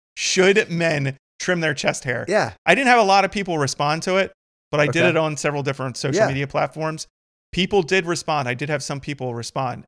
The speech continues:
Speaker 1: and overwhelmingly, the, the vote was men should not trim their chest hair.
Speaker 2: Dude.
Speaker 1: But I wanna,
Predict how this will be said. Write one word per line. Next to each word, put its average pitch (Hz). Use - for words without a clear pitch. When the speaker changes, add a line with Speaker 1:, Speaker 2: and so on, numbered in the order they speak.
Speaker 1:
and 135
overwhelmingly, 139
the, 123
the 123
vote 143
was 123
men 135
should 160
not 143
trim 127
their 120
chest -
hair. -
Speaker 2:
Dude. 202
Speaker 1:
But 240
I 214
wanna, 302